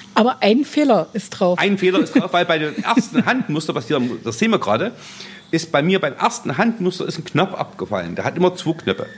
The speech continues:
Speaker 2: Und auch in den ersten Presseberichten von diesem Handmuster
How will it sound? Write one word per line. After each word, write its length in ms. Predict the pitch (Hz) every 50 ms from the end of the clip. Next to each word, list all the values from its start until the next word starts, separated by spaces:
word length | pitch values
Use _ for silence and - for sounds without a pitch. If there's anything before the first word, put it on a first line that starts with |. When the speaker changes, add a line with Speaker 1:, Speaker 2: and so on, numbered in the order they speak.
| - - - - - - - - - - - - - - - - - - - -
Speaker 2:
Und 100 | 117 110
auch 160 | 135 139 123
in 80 | 135 143
den 100 | 131 127
ersten 320 | 90 135 156 - - 131 117
Presseberichten 800 | - 165 185 180 - 123 - 120 135 - - - 165 180 185 - - - - - - - - - - - - -
von 240 | - - 151 202 202
diesem 260 | 180 180 151 135 104 113
Handmuster 560 | 127 143 143 - 156 151 - - 135 110